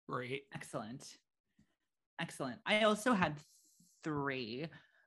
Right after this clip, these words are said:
Speaker 2: Um, I had In the Mood for Love,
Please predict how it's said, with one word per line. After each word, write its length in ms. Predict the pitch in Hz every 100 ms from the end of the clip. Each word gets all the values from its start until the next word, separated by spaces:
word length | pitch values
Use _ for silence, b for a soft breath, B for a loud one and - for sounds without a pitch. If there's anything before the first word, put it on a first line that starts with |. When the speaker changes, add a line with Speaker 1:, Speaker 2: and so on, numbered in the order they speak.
| b -
Speaker 2:
Um, 500 | 151 147 139 135 135 - _ _ _ _ _ _ _ _ _ _ _ -
I 80 | 160
had 460 | 185 185 190 175 165 -
In 160 | 170 175
the 60 |
Mood 200 | 170 156
for 140 | 151 180
Love, 340 | 131 151 208